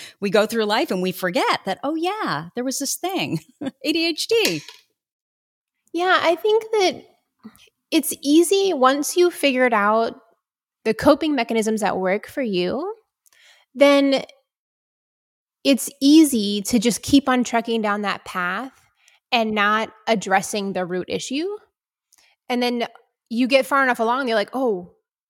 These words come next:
Speaker 2: oh, oh, right, right, right. This was the problem." And it pulls you back in, and you have to go back and, you know, tend to the problem again. But yeah, it,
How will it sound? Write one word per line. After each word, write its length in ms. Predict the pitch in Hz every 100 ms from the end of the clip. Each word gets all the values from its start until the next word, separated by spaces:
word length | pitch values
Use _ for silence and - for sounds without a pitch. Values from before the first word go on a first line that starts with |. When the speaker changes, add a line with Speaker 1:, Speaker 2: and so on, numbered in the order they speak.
| _
Speaker 2:
oh, 760 | 262 294 302 294 285 269 240 208
oh, 600 | 196 214 214 214 214 196
right, 240 | 185 196 180
right, 220 | 185 175
right. 240 | 180 -
This 340 | - 214 226 -
was 120 | 240
the 100 | 240
problem." 440 | - - 180 175
And 100 | 180
it 100 | 208
pulls 240 | - 233 233
you 80 | 247
back 240 | 247 254
in, 180 | 202 196
and 120 | 190
you 80 | 196
have 160 | 190
to 100 | 196
go 140 | 190 196
back 240 | 185 185
and, 240 | 185 180 175 _ _ _ _ _
you 80 | 208
know, 220 | 151 190 - _ _ _ _
tend 280 | - 226 214
to 120 | - 208
the 100 | 196
problem 400 | 208 196 185 175
again. 400 | 175 - 175 202 - -
But 100 | 233
yeah, 260 | 269 349
it, 240 | 220 220